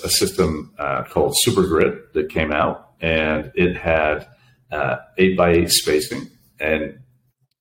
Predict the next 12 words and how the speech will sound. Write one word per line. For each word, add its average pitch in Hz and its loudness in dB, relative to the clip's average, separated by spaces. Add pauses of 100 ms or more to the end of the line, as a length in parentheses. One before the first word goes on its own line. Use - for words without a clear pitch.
uh, 78 -2
that 90 4
eight-by-eight 87 4
spacing 90 2
would 85 0
take 90 2
up 90 0
to 82 -4
a 76 -6
ten-inch - -2
deck, - -10 (800)
uh, 73 0